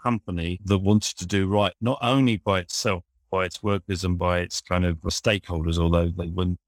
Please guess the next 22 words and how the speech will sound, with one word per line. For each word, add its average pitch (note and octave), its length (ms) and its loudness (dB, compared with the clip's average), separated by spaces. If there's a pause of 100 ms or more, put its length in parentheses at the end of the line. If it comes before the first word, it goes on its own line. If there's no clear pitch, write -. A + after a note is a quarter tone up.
(260)
all G#2+ 180 0
of F2 100 -6
that. E2 200 -10 (600)
But A#2+ 140 0 (140)
what's D3 300 0
interesting C#3+ 500 0
in C3 160 6
the D3+ 80 4
magazine, A2+ 680 2
the G#2 220 0
editorials A#2+ 920 0 (300)
are A2 440 2 (400)
fantastic. - 1120 -2 (400)
For G2 480 -4 (160)
every C3+ 320 2
one, G#2+ 460 0
every A2 220 -4
quarterly G#2+ 360 0
magazine G2 380 -2
starts - 400 -2
with F2+ 120 -4
this F#2+ 200 -4